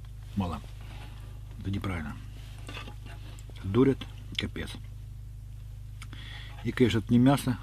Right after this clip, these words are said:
жир в основном какой-то. Сиськи, письки, хвосты. М.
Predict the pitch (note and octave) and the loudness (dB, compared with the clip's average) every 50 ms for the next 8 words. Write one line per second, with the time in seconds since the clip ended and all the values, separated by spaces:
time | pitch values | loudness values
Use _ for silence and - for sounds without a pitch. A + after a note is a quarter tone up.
0 | - - F#2+ G2+ B2 C3+ C3 B2 - - A#2 A2+ A2+ G2+ G#2+ G#2 F#2+ A2 F#2+ - | -4 -2 4 8 10 10 10 10 8 6 6 6 6 6 4 4 4 4 2 0
1 | - - - - - - - - - - - - - - - - - - - - | -2 -8 -10 -10 -10 -10 -10 -10 -10 -10 -10 -10 -8 -8 -8 -8 -10 -10 -10 -10
2 | - - - - - - - - - - - - - A#2+ - - A#2 A2 - A#2 | -10 -10 -10 -10 -10 -10 -10 -10 -10 -10 -2 2 2 2 4 4 2 4 6 6
3 | G#2 - - A2 F#2+ G#2+ G#2+ - - - C#3+ C#3+ - - - - - - - - | 6 6 6 6 6 6 4 4 6 6 6 6 4 -2 -10 -10 -10 -10 -10 -10
4 | - - - - - - - - - - - - - - - - - - - - | -10 -10 -10 -12 -12 -12 -12 -10 -10 -12 -12 -10 -10 -10 -8 -8 -8 -8 -10 -10
5 | - - - - - - - - - - - - - - - - A2+ G#2+ A2+ A2+ | -10 -10 -10 -10 -10 -10 -10 -10 -10 -10 -10 -12 -10 -10 -6 -2 0 2 2 2